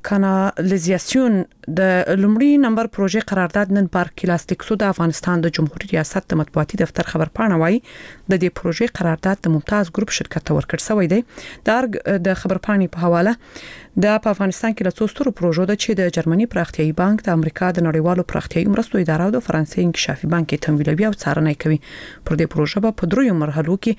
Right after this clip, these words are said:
تقریباً دوه اویا میلیونه یورو ولګول سي. د ارګ د خبر پاڼې په حواله، د دې پروژې له بشپړېدو سره به لږ تر لږه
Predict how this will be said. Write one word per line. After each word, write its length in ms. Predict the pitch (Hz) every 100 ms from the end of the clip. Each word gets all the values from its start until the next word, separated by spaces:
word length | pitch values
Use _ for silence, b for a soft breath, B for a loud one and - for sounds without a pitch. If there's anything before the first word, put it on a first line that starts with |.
| B B -
تقریباً 280 | - 214 220 233 - 175 214
دوه 180 | -
اویا 220 | 160 160 156
میلیونه 300 | 151 175 214 151
یورو 200 | 151 160
ولګول 360 | 156 147 156 147 -
سي. 100 | 233
د 100 | 190 165
ارګ 60 | -
د 100 | -
خبر 180 | 151 -
پاڼې 140 | 254 226
په 80 | 156
حواله، 200 | 160 208 B B B B 196
د 40 | 196 208
دې 80 | 226
پروژې 220 | 240 254 285
له 40 | 247
بشپړېدو 420 | - 233 233 240 240
سره 120 | 226 214
به 100 | 226
لږ 120 | 202 -
تر 80 | - 214
لږه 180 | 208